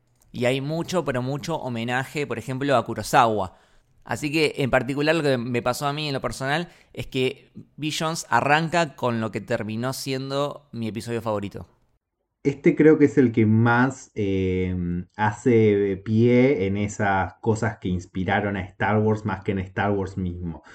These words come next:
Speaker 2: Eh, es, es claramente la, la, la influencia de Kurosawa está puesta ahí, eh,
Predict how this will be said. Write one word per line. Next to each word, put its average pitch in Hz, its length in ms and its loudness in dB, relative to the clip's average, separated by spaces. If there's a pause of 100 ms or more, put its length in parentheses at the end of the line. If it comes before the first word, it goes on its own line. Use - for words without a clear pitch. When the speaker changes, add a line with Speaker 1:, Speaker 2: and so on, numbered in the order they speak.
(300)
Speaker 2:
Eh, 85 720 0
es, - 320 -6
es 104 140 -6
claramente 101 720 2
la, 80 260 -4
la, 87 120 -4
la 85 200 -6
influencia 90 540 -6
de 87 100 -6
Kurosawa 95 520 -4
está 92 320 -6
puesta 95 400 -2
ahí, 101 380 2 (380)
eh, 82 380 -6